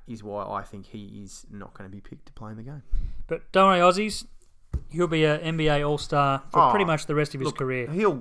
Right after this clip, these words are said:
Speaker 1: get a shot. Don't worry about it. His time will come. I mean, he, you know, and look, and I hope I'm wrong. I, I do hope I'm wrong. I hope they, they, they pick him. I hope we find out pretty soon that they've picked him, and I hope he gets a start 'cause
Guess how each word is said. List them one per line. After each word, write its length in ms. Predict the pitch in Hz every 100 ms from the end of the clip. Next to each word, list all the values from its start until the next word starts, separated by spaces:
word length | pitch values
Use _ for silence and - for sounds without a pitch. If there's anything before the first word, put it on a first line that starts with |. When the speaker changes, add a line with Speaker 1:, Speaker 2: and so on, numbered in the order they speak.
| -
Speaker 1:
get 160 | - 143
a 40 |
shot. 360 | - - 175 -
Don't 160 | 151 151
worry 100 | 123 127
about 100 | 123
it. 60 |
His 120 | 151
time 280 | - 156 135
will 100 | 107
come. 340 | - 147 104 101
I 60 |
mean, 220 | 104 107
he, 220 | 113 117 - - - -
you 80 | 151
know, 80 | 139 135
and 120 | 180
look, 100 | 202
and 100 | 208
I 60 | 190
hope 240 | 214 233
I'm 180 | 160 131
wrong. 220 | 165 139
I, 220 | 120 117
I 40 | 117
do 200 | 131 147
hope 200 | 131 -
I'm 160 | 107
wrong. 140 | 104 110
I 180 | 113 127
hope 160 | 117
they, 180 | 117 117 -
they, 160 | 113 110 -
they 140 | 113 101
pick 180 | 131
him. 100 | 113
I 100 | 107 113
hope 120 | 110
we 200 | 107 107 - - - -
find 300 | 131 120 110
out 140 | -
pretty 160 | 110 107
soon 260 | - 110
that 80 | 107
they've 180 | - 104
picked 240 | - 143 135
him, 100 | 123
and 80 |
I 60 | 107
hope 160 | 113 107
he 100 | 104
gets 200 | 104 -
a 60 |
start 420 | 104 - 110 - -
'cause 240 | 107